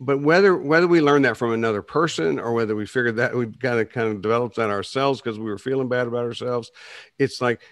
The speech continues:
it's, it's still just a message. It's not a part of our authentic self. So that's part of it. Now, the other assumption that's worth looking at is the fact that,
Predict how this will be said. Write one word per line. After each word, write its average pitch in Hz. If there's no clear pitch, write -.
it's, 127
it's 123
still 156
just 123
a 123
message. 107
It's 92
not 113
a -
part 113
of 104
our 101
authentic 95
self. 76
So 104
that's 117
part -
of -
it. -
Now, 143
the 143
other 240
assumption 151
that's 110
worth 139
looking 151
at 110
is 135
the 123
fact 120
that, 117